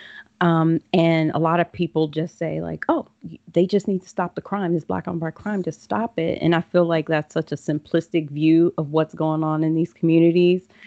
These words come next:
And I can't help but think, like, this is an example of generational trauma where these young men don't value life, like, not their own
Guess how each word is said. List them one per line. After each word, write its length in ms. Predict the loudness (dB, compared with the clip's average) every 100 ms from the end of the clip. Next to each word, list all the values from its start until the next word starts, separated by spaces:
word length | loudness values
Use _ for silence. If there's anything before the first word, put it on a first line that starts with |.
| -20 -20 -10 -2
And 520 | 0 0 0 0 0 -2
I 140 | -2
can't 340 | -2 -4 -6 -2
help 280 | -2 -2
but 120 | -4 -8 -4
think, 260 | -4 -4 _
like, 180 | -10 -10 -6
this 360 | -2 -2 -4 -6
is 400 | -2 -2 -4 -6
an 80 | -2
example 680 | -2 -2 -2 -2 -2 -2 -2
of 140 | -4 -8
generational 800 | -4 -2 0 0 -2 -4 -6 -6
trauma 420 | -4 -2 -2 -2
where 220 | -2 -2
these 360 | -2 0 0 -2
young 420 | -2 0 0 0 0
men 420 | 0 -2 -4 -6 -10 _ _ _ -8
don't 320 | 0 2 2
value 360 | 0 0 0 0
life, 400 | -2 -4 -6 -16 _
like, 220 | -6 -4
not 200 | -2 -2
their 200 | 0 0
own 340 | 0 0 0